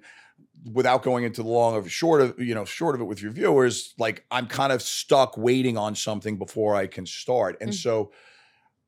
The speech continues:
Speaker 1: I feel clueless about that.
Speaker 2: Mm-hmm.
Speaker 1: Like, and it's, uh, at times demoralizing and depressing, but I also, you know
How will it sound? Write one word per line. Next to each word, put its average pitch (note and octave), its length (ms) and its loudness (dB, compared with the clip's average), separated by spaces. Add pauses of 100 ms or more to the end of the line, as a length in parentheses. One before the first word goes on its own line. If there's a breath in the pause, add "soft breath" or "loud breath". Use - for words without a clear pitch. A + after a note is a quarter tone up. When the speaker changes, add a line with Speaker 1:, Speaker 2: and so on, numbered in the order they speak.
(220)
Speaker 1:
I B2 120 4
feel D3 240 4
clueless D3+ 540 0
about C#2 360 -10
that. A1+ 280 -10
Speaker 2:
Mm-hmm. G#3 140 -4
Speaker 1:
Like, G2 420 -2 (340 soft breath)
and B2 200 -4
it's, A#2+ 280 -4
uh, A#2 320 6
at A2 160 -2
times C3 640 -2 (540)
demoralizing B2 760 4
and G#2 80 -4
depressing, G#2+ 600 -2 (640 loud breath)
but C#3 220 4
I C#3+ 120 6
also, C#3+ 540 4
you C3+ 140 -6
know A2+ 320 -2